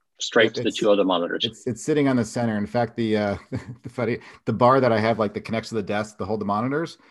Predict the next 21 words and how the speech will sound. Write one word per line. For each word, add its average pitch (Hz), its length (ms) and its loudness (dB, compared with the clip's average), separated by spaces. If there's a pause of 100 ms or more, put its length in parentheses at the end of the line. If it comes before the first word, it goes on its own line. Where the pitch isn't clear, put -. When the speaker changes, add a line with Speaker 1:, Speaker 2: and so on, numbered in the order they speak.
Speaker 1:
Right, 120 160 4
right. 123 220 4
Speaker 2:
has, 123 260 0 (160)
has 120 320 -2
a, 104 240 2
uh, 95 300 -4 (320)
a, 98 40 -14
a, 95 380 -10
a, 101 60 -12
like, 92 160 -10
a, 87 220 -14
a 90 120 -14
slot 117 460 -2
in 107 80 -2
the 98 80 -4
middle 110 360 -2
where, 98 400 -4
like, 95 160 -8
you 101 80 -8
can, 95 380 -10
it, 98 160 -12